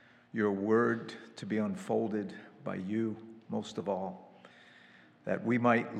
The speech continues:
look at ourselves and see who we are, and then look to you, the author, Lord Jesus, the author and perfecter of our faith. Thank you for what you did,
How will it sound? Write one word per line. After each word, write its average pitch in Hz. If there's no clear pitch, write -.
look 131
at 127
ourselves -
and 92
see 120
who 104
we 110
are, 90
and 101
then 95
look 110
to -
you, 95
the 127
author, 104
Lord 101
Jesus, -
the 104
author 98
and 104
perfecter -
of 104
our 104
faith. -
Thank 120
you 123
for -
what 113
you 117
did, 113